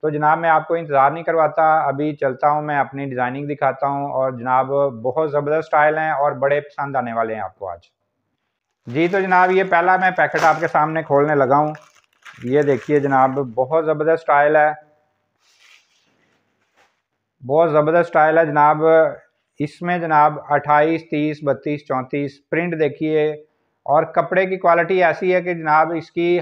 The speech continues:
हर चीज़ की गारंटी है। अल्हम्दुलिल्लाह ज़बरदस्त कपड़ा है, गारंटी की चीज़ है और इतना ज़बरदस्त कपड़ा है कि आप पूरी मार्केट चेक कर लें, आपको इस क्वालिटी का कपड़ा नहीं मिलेगा।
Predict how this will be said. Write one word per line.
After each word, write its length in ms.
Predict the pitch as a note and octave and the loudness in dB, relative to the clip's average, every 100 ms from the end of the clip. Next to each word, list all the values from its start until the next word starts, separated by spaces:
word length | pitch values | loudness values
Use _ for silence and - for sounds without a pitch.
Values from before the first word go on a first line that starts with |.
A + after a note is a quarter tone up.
| C#3+ | 0
हर 140 | F3+ F3+ | 0 0
चीज़ 320 | F#3 F3 E3 | 0 0 0
की 140 | F#3 | -4
गारंटी 420 | D#3+ C3+ B2+ C3+ | -2 -2 -4 -6
है। 120 | B2 F#2 - _ _ _ _ A#2 | -4 -6 -10 _ _ _ _ -8
अल्हम्दुलिल्लाह 680 | C#3+ D#3+ E3+ E3+ E3+ F3 D#3 | -6 -2 -2 0 2 2 2
ज़बरदस्त 500 | C3 D3 F3+ F3+ - | 2 2 2 2 0
कपड़ा 300 | D3 E3 E3+ | -2 2 4
है, 260 | E3+ D3 B2+ | 4 2 0
गारंटी 420 | C3 C3+ F3+ E3+ | 0 0 -4 -4
की 140 | F3 | -6
चीज़ 320 | D#3 D#3+ D#3+ | -6 -4 0
है 160 | E3 D#3+ D#3+ _ _ _ - - | 2 0 -4 _ _ _ -10 -2
और 160 | D#3 | 0
इतना 280 | E3+ F#3 G3 | 0 0 2
ज़बरदस्त 340 | F#3 F#3+ G3 | 2 0 0
कपड़ा 260 | G3 F3 F#3+ | -2 2 4
है 100 | G3 | 4
कि 80 | G3 | 4
आप 220 | F#3+ F#3 F3+ | 2 2 0
पूरी 300 | F#3 G#3 G#3 | 2 2 2
मार्केट 540 | F3 E3 E3 F#3+ F#3 | 2 2 2 -2 0
चेक 180 | F#3+ F3+ | 0 2
कर 140 | F3 D#3 | 0 0
लें, 180 | E3 E3+ | 0 0
आपको 360 | D#3 D#3 E3+ | 0 0 -2
इस 160 | D#3+ D#3 | -2 -2
क्वालिटी 400 | D3+ C#3+ C#3 D3 | 0 0 0 -6
का 100 | D3+ | -6
कपड़ा 300 | C#3 B2+ C#3+ | -6 0 0
नहीं 180 | C#3+ C#3 | 0 -4
मिलेगा। 420 | B2+ A2+ G2+ F2 | -6 -6 -6 -10